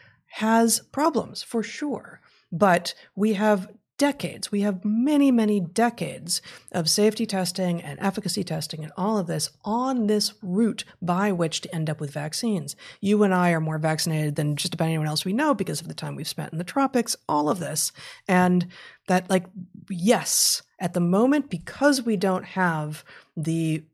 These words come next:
the history on M R N A vaccines, we are concerned about what we don't know. But if it is a class of vaccines that has five or ten years behind it, at that point, every new vaccine that is trotted out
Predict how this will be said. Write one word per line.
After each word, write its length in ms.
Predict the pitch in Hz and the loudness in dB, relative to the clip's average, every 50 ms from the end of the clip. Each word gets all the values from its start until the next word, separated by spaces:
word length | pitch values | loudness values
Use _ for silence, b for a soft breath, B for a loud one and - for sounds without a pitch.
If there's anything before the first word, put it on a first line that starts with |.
| _ _ | _ _
the 280 | - 160 160 156 151 151 | -4 -2 0 0 0 0
history 680 | 147 - - - 277 269 - - - 175 165 160 156 156 | -2 -2 2 4 4 4 2 0 0 0 0 0 -2 -2
on 160 | - 165 165 165 | -2 -2 0 0
M 100 | 165 165 | 0 0
R 100 | 160 160 | 0 0
N 100 | 160 180 | 2 2
A 100 | 208 208 | 2 2
vaccines, 580 | 202 165 151 151 - - 156 147 147 143 - B B B B B | 2 0 -2 -2 -4 -6 -4 -4 -4 -6 -6 B B B B B
we 280 | - 160 165 170 170 180 | -4 0 2 2 2 2
are 400 | 175 170 156 156 156 151 151 151 - _ - | 0 -2 -2 0 0 0 0 -2 -6 _ -8
concerned 720 | - - 165 156 - - - - - 208 196 196 202 202 202 | -4 -4 -2 -2 0 0 0 2 2 2 2 4 2 2 0
about 300 | - 156 - 160 160 165 | 0 -2 -2 -2 -2 -2
what 160 | 170 160 - | -4 -4 -4
we 100 | 185 156 | -4 -4
don't 260 | 151 160 151 147 147 | -4 -2 -4 -4 -2
know. 400 | 180 196 214 190 165 151 139 143 143 B B B B B _ - | 0 2 2 2 2 0 -2 -6 -10 B B B B B _ 0
But 300 | - 160 156 151 - B B B B B _ _ | 0 2 2 0 -4 B B B B B _ _
if 160 | 240 247 247 247 | -2 0 2 4
it 60 | 214 | 4
is 100 | 214 185 | 4 4
a 60 | 175 | 2
class 420 | 156 - - - 233 233 233 226 - | 0 -6 -6 -2 -2 0 0 0 -2
of 80 | 202 | -2
vaccines 720 | - 180 165 160 - - - 202 196 180 160 147 143 135 | -2 -2 -2 -2 -2 -2 0 0 0 0 0 -2 -2 -4
that 140 | - - 156 | -4 -6 -6
has 340 | - 165 165 160 156 151 - | -4 -2 -2 0 0 -2 -2
five 380 | - - 175 165 165 165 160 165 | -2 -2 0 2 2 2 0 0
or 80 | 156 | -4
ten 260 | 156 - 170 165 160 | -4 -4 -2 -2 -2
years 300 | 165 185 247 294 294 240 | 0 0 2 2 2 0
behind 360 | 180 - 165 156 147 143 143 143 | -2 -4 -4 -4 -4 -4 -4 -4
it, 100 | 151 - | -6 -6
at 100 | 160 - | -6 -2
that 240 | - 180 190 190 - | 0 2 2 0 -2
point, 320 | - - 214 196 170 175 - | -2 0 2 2 2 2 0
every 260 | 190 175 165 180 180 180 | -2 0 2 2 2 2
new 260 | 180 180 202 226 220 | 2 2 2 2 2
vaccine 540 | 196 196 175 180 180 - - 175 175 165 160 | 2 0 0 0 -2 -4 -4 -4 -4 -4 -4
that 100 | 156 156 | -4 -4
is 120 | 151 - | -6 -6
trotted 320 | - - 165 156 156 165 | -6 -4 -4 -4 -2 0
out 240 | 185 185 170 147 B | 0 2 0 0 B